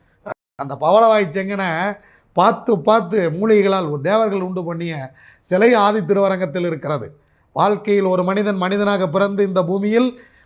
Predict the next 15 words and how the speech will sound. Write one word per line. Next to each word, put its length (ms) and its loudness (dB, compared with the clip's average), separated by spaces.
ஒரு 340 6
நாளாவது 580 4
தரிசிக்க 440 -2
வேண்டியது 360 -2
ஆதி 260 0
திருவரங்கம். 560 -4
பல 200 0
பேர் 160 2
வந்து 280 2
இன்னும் 240 -4
அந்த 100 -4
பக்கம் 320 -2
போனதே 300 0
கிடையாது. 280 -2
மனிதனா 340 2